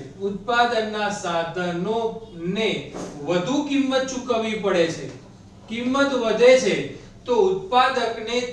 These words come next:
તે ચીજ વસ્તુની પડતર કિંમત ઊંચી આવે છે, એટલે કે તેનો નફો ઓછો થઈ જાય છે,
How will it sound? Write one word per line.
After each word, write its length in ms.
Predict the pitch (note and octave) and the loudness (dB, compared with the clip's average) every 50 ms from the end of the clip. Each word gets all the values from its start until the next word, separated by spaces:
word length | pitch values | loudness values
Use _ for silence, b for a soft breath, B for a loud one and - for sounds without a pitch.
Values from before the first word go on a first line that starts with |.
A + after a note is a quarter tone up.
| - - - | -10 -12 -8
તે 140 | A3 A3+ B3+ C4+ C#4 C4 | -6 -4 -4 -4 -4 -6
ચીજ 320 | - B3 B3 A#3+ A#3 A3 | -4 -4 -4 -4 -4 -6
વસ્તુની 720 | G3+ G3+ G#3 G3+ G3+ - - - A#3 A3 A3 A3 A#3 B3 B3 | -4 -4 -2 -2 -2 -6 -8 -12 -14 -12 -10 -8 -8 -8 -8
પડતર 540 | - - G#3+ G3+ G3 - - A3+ A#3 A#3 A3+ A3+ - | -8 -6 -4 -4 -2 -2 -4 -6 -6 -8 -8 -8 -8
કિંમત 440 | G#3+ G#3 G#3 G#3 G#3+ A3+ A3+ A#3 A3+ - | -10 -10 -10 -8 -6 -6 -6 -6 -8 -10
ઊંચી 460 | - G3+ A#3 B3 - - C4 C4 A3+ | -10 -8 -8 -6 -6 -4 -2 2 2
આવે 300 | G3 F3+ E3+ E3+ E3+ E3+ | 4 4 4 4 2 2
છે, 220 | E3 D#3+ F#3+ G3+ A3 A3+ - B B B B B B B - | 0 -2 0 0 0 0 -2 B B B B B B B -6
એટલે 320 | G#3+ G#3+ G#3+ G#3+ A#3+ B3 B3 B3 | -6 -6 -4 -2 -2 -2 -2 -2
કે 180 | B3 B3 B3 | -2 -4 -4
તેનો 380 | A#3+ - G#3+ G#3 G#3 G#3 A3 G3+ | -2 -2 -2 -2 0 0 0 -2
નફો 420 | F3 D#3 D#3+ F3 F#3 F#3 - A#3 A#3 G#3+ F3+ F3+ | -2 -4 -4 -6 -6 -6 -6 -4 -2 0 0 2
ઓછો 300 | G3 - E3+ - C4 C4+ | 2 2 0 0 -2 -2
થઈ 240 | - A3 G#3 G#3 G3+ | 0 0 0 0 2
જાય 220 | G3+ F#3+ F3+ F3 F3 | 2 2 2 2 0
છે, 360 | F3+ F3+ F3+ G3 G#3+ G#3 B | 0 -2 -2 -2 -4 -6 B